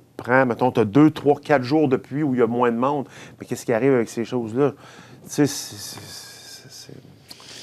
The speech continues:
ça devient difficile à opérer, puis ça, ça peut s'opérer vraiment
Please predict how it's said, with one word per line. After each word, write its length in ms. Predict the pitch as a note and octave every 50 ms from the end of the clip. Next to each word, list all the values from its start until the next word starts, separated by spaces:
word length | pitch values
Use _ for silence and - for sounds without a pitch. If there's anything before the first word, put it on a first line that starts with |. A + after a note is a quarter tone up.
| - -
ça 80 | B2+
devient 260 | A#2+ C3+ B2+ D3+ F3 E3
difficile 420 | C#3 C3+ B2+ - - E3 E3+ D#3
à 40 | C#3
opérer, 600 | C3 A#2+ - C3 B2 A#2+ A#2+ A#2 B2 D3+ F#3+ G3
puis 160 | - - B2 - - - - - - - - -
ça, 280 | - - - - G#2+ -
ça 160 | - C#3 -
peut 180 | - - F#3+ F#3+
s'opérer 460 | - - D#3+ B2 - D3 D3 D#3+ F3
vraiment 640 | D3 C#3 C#3 C#3 C3 C3+ D3 D#3+ F3 D#3+ D3 C#3 G#1